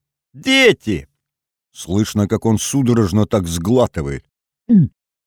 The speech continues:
«Вы что тут делаете, отроки?» Я хмыкаю себе под нос.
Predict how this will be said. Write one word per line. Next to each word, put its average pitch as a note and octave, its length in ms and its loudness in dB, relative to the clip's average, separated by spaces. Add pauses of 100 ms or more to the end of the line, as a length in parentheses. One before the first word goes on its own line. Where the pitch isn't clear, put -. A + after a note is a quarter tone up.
«Вы D3 220 4
что F3+ 260 2
тут E3+ 220 2
делаете, A2+ 800 0
отроки?» A2 680 -4 (460)
Я - 260 0
хмыкаю G#2 540 -2
себе F2+ 300 -4
под F2 260 -8
нос. F#2 460 -6